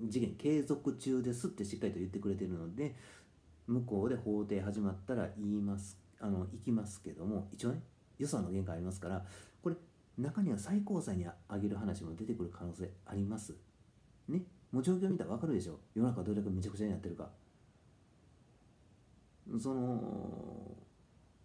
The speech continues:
被害者の、被害者がずっと増えるシステム。無理、本当に。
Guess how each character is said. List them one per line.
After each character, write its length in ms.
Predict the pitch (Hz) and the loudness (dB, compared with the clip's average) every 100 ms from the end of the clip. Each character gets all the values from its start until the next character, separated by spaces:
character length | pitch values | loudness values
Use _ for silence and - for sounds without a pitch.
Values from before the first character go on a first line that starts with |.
| - - | -20 -10
被 160 | - 175 | 2 4
害 100 | 175 | 4
者 140 | 90 | 2
の、 60 | 85 - - - - | -2 -8 -20 -20 -4
被 100 | 160 | 2
害 140 | 175 | 2
者 80 | 110 | 2
が 100 | 80 | -4
ず 120 | - | -4
っ 20 | 165 | -2
と 80 | |
増 140 | 135 92 | -2 0
え 60 | |
る 100 | 87 | -2
シ 120 | 82 98 | -4 -8
ス 100 | - | -6
テ 80 | |
ム。 100 | 78 - - - - - - | -8 -10 -20 -20 -20 -10 2
無 120 | 160 | 4
理、 120 | - - | 4 0
本 140 | 95 | 0
当 80 | |
に。 100 | 90 | 0